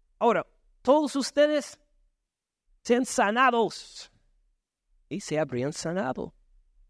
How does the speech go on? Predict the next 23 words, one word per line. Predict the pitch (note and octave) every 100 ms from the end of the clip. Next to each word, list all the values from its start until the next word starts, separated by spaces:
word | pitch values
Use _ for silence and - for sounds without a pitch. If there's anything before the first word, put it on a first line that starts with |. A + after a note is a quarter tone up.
| _ _ _ _ _
Así | B2 - - C4
va | G#3+ A3+
a | G3+
ser | - B3 A#3+ G#3+
con | - E3 C3
diez | C#3 A3 -
leprosos | F#3+ F#3+ - A3+ A#3 - F2+ - - - _
en | G#2 B2+
unos | D3 C#3
capítulos | - A#2+ D3+ - C3 A#2
todavía. | - A2+ G2 A#2+ C#3+ D#2 - _ _ _ _ _ _
Con | F#3 D3
diez | A#2+ F#3+ C4+ -
leprosos | B3 - G#3+ A3+ - A3
que | - -
a | F#3+
la | F#3
distancia | E3+ E3+ - - A3 C4+ - F#3+
van | C#3 F#3 A3+
a |
pedir | - E3 E3 B3
sanación, | A3+ - F#3 E3 D#3 - A#3+ A#3
Jesús | - F#3 - - D4 C4+